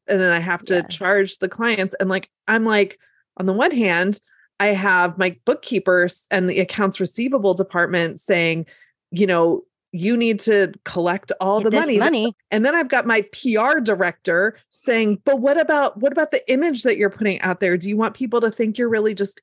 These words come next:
Speaker 1: in this for money? Is it really, does thirty dollars really matter to you more than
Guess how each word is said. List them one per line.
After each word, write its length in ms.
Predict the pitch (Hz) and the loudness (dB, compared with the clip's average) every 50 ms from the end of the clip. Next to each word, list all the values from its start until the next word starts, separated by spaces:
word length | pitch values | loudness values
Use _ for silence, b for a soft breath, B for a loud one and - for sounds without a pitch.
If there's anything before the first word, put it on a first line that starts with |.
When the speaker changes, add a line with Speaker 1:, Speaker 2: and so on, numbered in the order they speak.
| _ | _
Speaker 1:
in 200 | - 180 180 196 | -4 -2 0 2
this 240 | 202 214 208 - - | 2 0 -2 -4 -8
for 180 | - - 214 190 | -4 -2 0 0
money? 600 | 175 165 165 165 175 214 240 262 277 294 302 B B B B B B B | 0 0 0 0 2 0 0 0 -2 -2 -4 B B B B B B B
Is 180 | - 208 196 247 | -2 0 2 2
it 100 | 226 196 | 2 2
really, 420 | 196 185 208 214 214 233 247 226 196 | 2 2 2 2 2 2 0 0 0
does 280 | 196 208 202 190 - _ _ _ - | 0 0 0 0 -2 _ _ _ 0
thirty 300 | 220 208 226 233 233 214 | 2 2 2 2 0 0
dollars 500 | 214 196 196 202 220 226 220 220 185 190 | 2 2 2 4 4 4 2 2 0 0
really 260 | 196 202 202 196 190 | 2 2 2 2 2
matter 380 | 180 170 165 170 180 196 208 220 | 0 0 0 0 2 2 2 0
to 180 | - - 233 | 0 -6 -6
you 160 | 220 233 233 214 | -4 -2 0 0
more 340 | 202 185 180 180 185 185 | 0 0 0 2 0 0
than 320 | 175 190 185 180 165 160 | 0 0 -2 -2 -4 -8